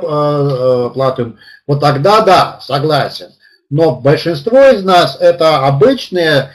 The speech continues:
э, должностные лица, которые любят свою работу, хотят сделать вовлечённость. Вот в чём наша постановка задачи.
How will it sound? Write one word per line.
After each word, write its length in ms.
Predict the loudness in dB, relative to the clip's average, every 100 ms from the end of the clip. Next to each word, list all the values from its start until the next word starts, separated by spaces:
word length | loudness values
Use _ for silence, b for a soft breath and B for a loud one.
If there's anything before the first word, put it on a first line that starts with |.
| B B B _
э, 300 | -2 0 2
должностные 800 | 2 0 2 0 -2 -4 0 0
лица, 480 | 0 0 -2 0 -2
которые 480 | -2 -2 -2 2 4
любят 280 | 4 2 0
свою 320 | 0 2 2
работу, 920 | 0 -2 2 4 4 2 2 2 0 -2
хотят 440 | -8 -4 -4 -4
сделать 320 | -6 -4 -4
вовлечённость. 680 | -6 -6 -6 -4 -4 -2 -4
Вот 340 | -4 -2 -2 -4
в 40 | -4
чём 200 | -2 -2
наша 340 | -4 -4 -6
постановка 840 | -6 -8 -8 -12 -2 -2 -2 -6
задачи. 800 | -4 -4 -2 -2 -2 -4 -10 -20